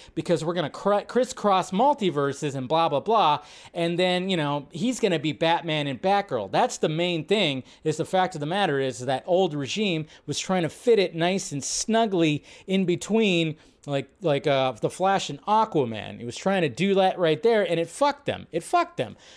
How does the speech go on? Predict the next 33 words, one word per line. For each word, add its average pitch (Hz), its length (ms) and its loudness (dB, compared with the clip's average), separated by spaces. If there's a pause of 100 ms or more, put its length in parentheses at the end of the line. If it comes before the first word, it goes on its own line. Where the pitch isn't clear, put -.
(100)
Because 180 320 0
honestly, 254 680 2
if, - 180 0 (500)
if 180 140 -2
the 190 80 0
movie 269 460 4
just 190 440 -2
didn't 220 300 2
have 233 300 2
that 247 160 6
aspect, 247 540 2
and 151 120 0
it 156 100 0
actually 165 380 0
did 170 320 2
have 180 400 2
Ben 156 160 0
Affleck 247 540 2
as 214 120 0
Batman, 208 400 0
as 196 220 2
the 202 80 -2
Batman 233 460 0
in 233 100 -2
here, 240 260 0 (360)
it 165 200 -2
probably 196 400 4
would 190 160 4
be 170 120 0
fine 208 340 2
and 147 100 -4
still 165 220 0
be 151 260 -2